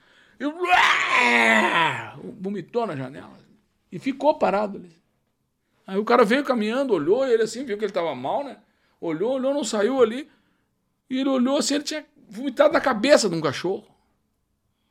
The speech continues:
E o cara botou ali, "O que que tá acontecendo contigo, nego velho?" "Não, eu tô preocupadíssimo, meu querido, porque o bolo eu me lembro que eu comi ali no, no bar do Andrei ali. O pastel eu comi aqui na praça.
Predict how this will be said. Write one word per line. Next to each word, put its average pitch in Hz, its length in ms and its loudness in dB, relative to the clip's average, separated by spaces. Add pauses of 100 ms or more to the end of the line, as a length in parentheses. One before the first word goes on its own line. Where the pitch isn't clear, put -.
E 185 60 -6
o 170 60 -4
cara 214 200 -4
botou 233 360 -12
ali, 254 100 -10
"O 233 60 -14 (460)
que 214 120 -14
que 220 40 -12
tá 262 100 -4
acontecendo 269 440 -2
contigo, 254 340 -2
nego 135 180 -4
velho?" - 220 -20 (720)
"Não, 285 120 0
eu 220 60 4
tô 240 200 4
preocupadíssimo, 208 1040 0
meu 95 120 -8
querido, 151 400 -8 (360)
porque 214 220 -6
o 254 40 -2
bolo 311 380 4
eu 311 60 -2
me 302 100 0
lembro 285 340 4
que 277 80 -6
eu 247 60 -2
comi 254 260 -2
ali 254 240 4
no, 254 240 0
no 247 140 -2
bar 226 260 4
do 247 140 2
Andrei 185 480 4
ali. 92 240 -6 (880)
O 208 100 2
pastel 285 560 4
eu 285 80 -2
comi 269 280 -2
aqui - 260 2
na 269 120 4
praça. - 540 0